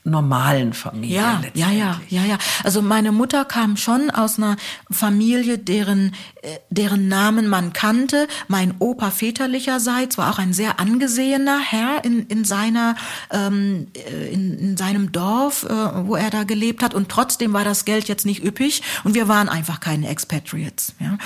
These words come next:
Speaker 2: Also von daher hat man mir das schon angesehen, auch von der Kleidung irgendwann, als meine Kleidung, die ich aus Deutschland mitgebracht habe, dann auch irgendwann zu klein wurde, ja, die Schuhe zu klein wurden und so, hat man das schon gesehen.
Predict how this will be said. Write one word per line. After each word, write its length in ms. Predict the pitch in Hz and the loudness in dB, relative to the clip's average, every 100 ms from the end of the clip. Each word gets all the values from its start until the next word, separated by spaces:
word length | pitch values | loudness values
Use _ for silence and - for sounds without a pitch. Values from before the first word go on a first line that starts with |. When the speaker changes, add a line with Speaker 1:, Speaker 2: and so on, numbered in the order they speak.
| - - | -8 -2
Speaker 2:
Also 160 | 208 202 | 0 2
von 220 | 208 202 | 2 2
daher 360 | 214 220 233 220 | 2 2 2 0
hat 160 | - | 0
man 160 | 208 214 | 0 2
mir 120 | 226 | 2
das 120 | 208 | 0
schon 160 | - 185 | 0 0
angesehen, 520 | 196 247 254 233 240 | 2 2 2 2 2
auch 100 | 202 | 0
von 160 | - 190 | 0 -2
der 140 | 175 | -2
Kleidung 520 | - 185 202 269 262 | -4 -2 0 0 0
irgendwann, 520 | 220 240 240 233 240 | 0 0 2 2 2
als 180 | 233 185 | 0 0
meine 260 | 185 185 180 | 0 0 -2
Kleidung, 420 | - 175 208 208 | -2 -2 -2 -2
die 60 | 196 | -4
ich 120 | - | -4
aus 160 | 175 | -2
Deutschland 400 | 185 214 - 214 | 0 0 0 -2
mitgebracht 480 | 214 - 208 202 208 | -4 -4 -6 -4 -4
habe, 80 | 196 | -2
dann 180 | 185 185 - - - | -2 -2 -4 -6 -4
auch 100 | - | -2
irgendwann 320 | 196 185 185 | 0 0 0
zu 80 | 190 | 0
klein 420 | 202 214 262 254 | 2 2 2 2
wurde, 380 | 262 262 262 247 | 0 0 0 0
ja, 180 | 202 | -2
die 100 | 196 | -2
Schuhe 360 | 196 254 254 247 | -2 0 0 0
zu 100 | 247 | -4
klein 380 | 240 57 220 247 | -4 -4 -2 -2
wurden 200 | 247 233 | -2 -2
und 80 | 226 | -2
so, 140 | 226 | -2
hat 100 | 220 | -2
man 160 | 208 208 | -2 -2
das 160 | 202 - | -2 -2
schon 200 | 226 214 | 0 0
gesehen. 400 | 180 180 214 | 0 0 0